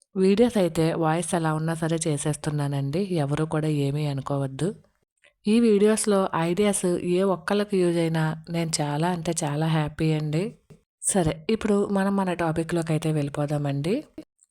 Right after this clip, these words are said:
ఈ ఐదు టిప్స్ కనుక పాటించినట్లయితే మన ఇంట్లో ఇంకా డబ్బే డబ్బండి. ప్రతిరోజు కూడా డబ్బులు వస్తూనే ఉంటాయి.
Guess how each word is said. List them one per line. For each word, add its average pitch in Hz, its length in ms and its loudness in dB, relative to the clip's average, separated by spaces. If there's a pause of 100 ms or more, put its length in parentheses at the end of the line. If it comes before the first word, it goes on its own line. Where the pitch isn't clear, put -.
(140)
ఈ 202 160 2
ఐదు 190 240 4
టిప్స్ - 340 -2
కనుక 180 280 0
పాటించినట్లయితే 156 1040 0 (200)
మన 160 300 0
ఇంట్లో 165 340 0 (160)
ఇంకా 165 180 -2
డబ్బే 147 420 0
డబ్బండి. 147 580 -2
ప్రతిరోజు 160 760 0
కూడా 165 280 -2
డబ్బులు 156 320 0
వస్తూనే 160 420 -2
ఉంటాయి. 147 500 0